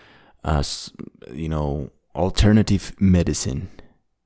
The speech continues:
which is actually not alternative, the true alternative medicine, it's the Western medicine. You know, most, most Western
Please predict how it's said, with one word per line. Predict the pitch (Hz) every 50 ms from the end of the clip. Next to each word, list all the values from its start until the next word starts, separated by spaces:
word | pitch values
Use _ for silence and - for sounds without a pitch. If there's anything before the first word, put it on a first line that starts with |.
| _ _
which | - 95 92 -
is | 101 92 - -
actually | - 95 95 - - 104 95 95 90
not | 90 90 90 87
alternative, | 85 87 87 - - 110 107 95 78 - - 69 80 90 104
the | 92 90 85 78 92 - - - -
true | - - 123 120
alternative | 127 - 143 135 - - 123 117 110 95 - - 85 107
medicine, | 92 98 113 104 92 - - 82 80 82 78 113 - - - - - _ _ _ _
it's | - 82 85 - - - -
the | - 85 82 80 76
Western | 71 87 123 160 170 - - - 85 80
medicine. | 76 76 69 69 - - - - - -
You | - 82
know, | 87 98 104
most, | 104 95 104 117 120 113 - - 98
most | 107 113 120 127 127 - - - -
Western | 104 104 104 101 110 110 - - - 104 98 95 95 95 98